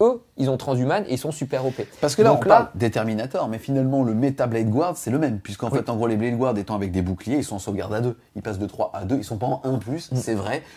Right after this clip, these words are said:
Speaker 2: Mais le fait est quand même qu'eux, ils tatanent tout autant pour des dégâts qui tankent tout autant que l'ensemble de l'unité.
Speaker 1: Mais ils sont pas super O P, parce qu'ils ont pas cette
Speaker 2: Ouais.
Speaker 1: règle-là. Donc c'est peut-être pour ça que t'iras pas forcément chercher du Blade
Speaker 2: C'est
Speaker 1: Guard,
Speaker 2: vrai.
Speaker 1: tu iras tu, plutôt sur du Terminator. Voilà, donc en fait, moi, la seule doléance c'est que j'ai là-dessus, enfin,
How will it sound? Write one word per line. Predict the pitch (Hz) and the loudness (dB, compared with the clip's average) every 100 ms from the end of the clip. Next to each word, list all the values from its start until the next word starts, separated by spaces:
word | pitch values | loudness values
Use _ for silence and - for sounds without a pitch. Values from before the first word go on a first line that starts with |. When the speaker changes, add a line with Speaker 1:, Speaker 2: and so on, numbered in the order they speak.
| - | -16
Speaker 2:
Mais | - | -6
le | 107 | -6
fait | 113 104 | -4 -6
est | 110 | -4
quand | 127 | -4
même | 156 | -4
qu'eux, | - - | -4 2
ils | 135 | 2
tatanent | 131 113 123 110 - | 2 -4 -6 -8 -6
tout | 123 | -4
autant | 117 117 147 - _ _ | -4 -4 -6 -6 _ _
pour | 110 113 | -6 -2
des | 104 | 0
dégâts | 123 | -2
qui | 139 | -6
tankent | 104 135 135 | -6 -6 -2
tout | 147 135 | -4 -2
autant | 131 170 | -4 -4
que | 135 | -2
l'ensemble | 123 143 139 151 | 0 -2 -2 -2
de | 123 | -2
l'unité. | 120 135 131 - - | -2 -4 -6 -8 2
Speaker 1:
Mais | 170 | 4
ils | |
sont | 220 160 | 4 -2
pas | 196 | -2
super | 185 180 | -2 0
O | 165 | 0
P, | 143 123 _ _ | -2 -10 _ _
parce | 120 | -6
qu'ils | - 139 | 0 0
ont | |
pas | 135 | 0
cette | 160 135 | -2 0
Speaker 2:
Ouais. | |
Speaker 1:
règle-là. | 135 135 127 | 2 4 2
Donc | 123 | 0
c'est | 151 | -4
peut-être | 131 196 | 0 0
pour | 185 | 0
ça | - 190 | -2 0
que | 156 | 0
t'iras | 139 127 | -2 -2
pas | 156 | -2
forcément | 165 143 160 | -2 -2 -4
chercher | 151 135 143 | -6 -6 -2
du | |
Blade | 131 117 | 0 2
Speaker 2:
C'est | |
Speaker 1:
Guard, | 151 | 2
Speaker 2:
vrai. | - | 0
Speaker 1:
tu | - | -4
iras | 127 135 | -6 -6
tu, | - 135 | -10 -6
plutôt | 156 151 180 | -4 -2 -2
sur | 151 | 0
du | 143 | 0
Terminator. | 139 147 139 131 | 0 0 0 2
Voilà, | 131 113 | 4 4
donc | 120 - - | 0 -2 -4
en | |
fait, | 143 202 - - - 139 | 0 -2 -2 -16 -20 -10
moi, | 135 156 | 2 4
la | 151 131 | 6 4
seule | 170 156 | 0 2
doléance | 156 156 185 | 4 4 2
c'est | - | -2
que | - 147 | -4 0
j'ai | 127 | 2
là-dessus, | 139 131 - 165 208 - _ - | 4 2 2 0 0 -6 _ -12
enfin, | 110 110 | -6 -6